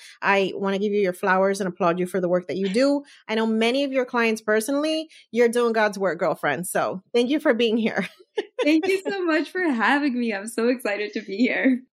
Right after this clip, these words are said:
Speaker 1: Absolutely. Okay. So first and foremost, let me know where you're joining me from, because you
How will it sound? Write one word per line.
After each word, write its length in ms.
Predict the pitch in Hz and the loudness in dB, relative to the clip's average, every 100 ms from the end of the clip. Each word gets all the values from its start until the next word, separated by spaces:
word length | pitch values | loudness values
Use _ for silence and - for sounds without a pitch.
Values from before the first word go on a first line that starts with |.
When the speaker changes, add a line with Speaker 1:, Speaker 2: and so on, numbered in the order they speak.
| _ - | _ 0
Speaker 1:
Absolutely. 800 | 220 302 294 262 320 277 165 - | 2 2 0 0 -2 -2 -4 -2
Okay. 440 | 262 330 285 277 220 | -4 0 0 0 -2
So 380 | - 247 233 | -4 -2 -2
first 320 | - 320 415 427 | -2 -2 -2 -2
and 140 | 339 | -2
foremost, 720 | 311 320 302 220 190 202 - _ | 2 2 2 -2 -4 -6 -14 _
let 320 | 226 254 359 | -4 2 2
me 60 | 508 508 | 2 -4
know 300 | 480 427 262 | -2 -2 0
where 200 | 277 311 | 2 2
you're 240 | 339 262 | 0 -2
joining 380 | 220 208 226 233 | 0 0 0 0
me 100 | 196 | -2
from, 300 | 202 175 175 | 0 -2 -2
because 360 | 190 226 208 208 | -2 0 0 0
you 500 | 233 311 370 381 | 0 0 0 -2